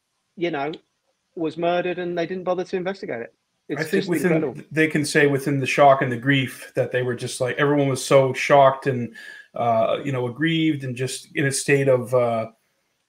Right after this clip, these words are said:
Speaker 2: you know, almost in a, like a, a catatonic state, you know, that, that, that I could see how that could just get swept under the rug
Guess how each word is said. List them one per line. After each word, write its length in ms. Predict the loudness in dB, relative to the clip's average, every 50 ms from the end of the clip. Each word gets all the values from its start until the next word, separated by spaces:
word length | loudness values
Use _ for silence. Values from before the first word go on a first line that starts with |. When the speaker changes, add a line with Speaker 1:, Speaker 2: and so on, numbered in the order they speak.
| _ _ _
Speaker 2:
you 100 | -2 0
know, 300 | 0 0 0 -2 -6 -6 -4
almost 340 | -2 0 0 0 -2 -2 -4
in 100 | -4 -2
a, 260 | -2 -4 -4 -6 -8 -8
like 220 | -8 -8 -8 -6 -6
a, 220 | -6 -6 -6 -10 -10 _ _ _ _ -12
a 120 | -12 -10 -6
catatonic 640 | 2 2 4 4 4 2 2 2 2 2 2 -2
state, 340 | -6 -8 -8 -8 -8 -8 -10 -12
you 60 | -10
know, 160 | -8 -6 -6
that, 160 | -6 -6 -2
that, 260 | 0 0 0 0 -2
that 320 | -4 -4 -4 -4 -4 -10 -8 -2
I 100 | -2 0
could 160 | 0 0 -2
see 240 | -4 -4 -4 -2 0
how 140 | 2 2 2
that 220 | 2 2 -2 -2
could 100 | -4 -10
just 200 | -8 -10 -10 -8
get 120 | -10 -10 -10
swept 300 | -6 -6 -6 -4 -2 -4
under 120 | -6 -4
the 120 | -6 -2
rug 340 | 2 4 4 4 4 2 -4